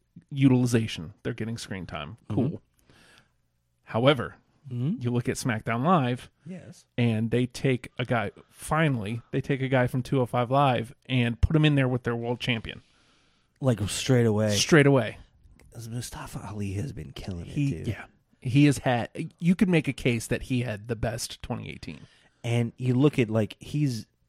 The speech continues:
Speaker 2: like, "Hey, no time for a promo for me? I'll film my own. I don't care. I'll put my own, uh, package together. Here we go." And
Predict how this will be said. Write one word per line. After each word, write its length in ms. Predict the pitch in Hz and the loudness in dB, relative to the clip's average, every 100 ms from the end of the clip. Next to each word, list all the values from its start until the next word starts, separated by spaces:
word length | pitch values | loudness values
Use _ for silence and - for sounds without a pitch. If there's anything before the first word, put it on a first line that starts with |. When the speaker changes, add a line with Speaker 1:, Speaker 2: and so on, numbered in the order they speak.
| _ - | _ -6
Speaker 2:
like, 260 | 117 113 _ | -4 -4 _
"Hey, 320 | - 143 107 98 | 0 2 2 -2
no 180 | 110 | -2
time 200 | 123 139 | 0 0
for 100 | 135 | 0
a 40 | 135 | 0
promo 300 | 151 151 165 | 2 2 2
for 120 | 175 | 0
me? 160 | 175 185 | -2 -2
I'll 100 | 98 | -4
film 260 | - 131 | -2 -2
my 140 | 127 117 | 0 -2
own. 160 | 101 | -2
I 60 | 101 | -4
don't 120 | 104 | -6
care. 260 | - 95 85 _ _ _ _ - | -6 -8 -10 _ _ _ _ -8
I'll 140 | 110 | -6
put 240 | 101 - 151 | 0 2 4
my 120 | 147 | 6
own, 280 | 147 151 147 | 6 6 4
uh, 220 | 151 147 | 4 4
package 340 | 156 123 113 | 4 2 0
together. 240 | 98 101 101 | -6 -6 -2
Here 160 | 117 | -2
we 60 | 135 | 0
go." 280 | 123 95 - _ _ _ _ - | -2 -4 -8 _ _ _ _ -16
And 320 | 104 92 92 | -12 -12 -14